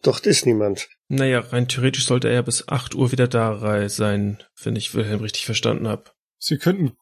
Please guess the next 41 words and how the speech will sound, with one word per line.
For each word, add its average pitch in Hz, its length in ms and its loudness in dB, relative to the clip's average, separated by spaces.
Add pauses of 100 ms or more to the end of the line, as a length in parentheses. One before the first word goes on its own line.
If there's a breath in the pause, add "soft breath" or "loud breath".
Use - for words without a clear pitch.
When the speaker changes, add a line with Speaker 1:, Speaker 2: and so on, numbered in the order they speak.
(120)
Speaker 3:
Gunther 156 320 2
hinter 139 220 2
ihm 131 140 0
herschicken. 135 500 0
Der 160 180 0
ist, - 260 0
äh, 143 300 0
fit - 300 -2
genug, 156 340 0
um 131 200 -4
ihn 131 180 0
einfach 131 320 -4
wieder 139 160 -2
einzuholen. 135 580 2 (380)
Speaker 1:
Nun, 139 420 0
äh, - 360 -2
als 131 260 2
unser 120 220 4
Patient 131 720 0 (380 loud breath)
sollte 123 480 2
er 113 140 0
spätestens 107 760 2
um 104 120 0
fünf 117 320 2
Uhr 110 180 2
wieder 110 160 2
hier 123 300 2
sein, 127 440 0 (460 loud breath)
weil 104 140 2
dann 104 180 2
ja 110 100 4
schließlich 110 540 0
Abendsessenszeit 101 1000 4
ist. - 340 4 (300 loud breath)
So, 139 440 0
aber 143 440 0
wer 170 420 0
liegt 165 320 -6
denn 147 180 4
jetzt 143 400 2
wo? 151 500 2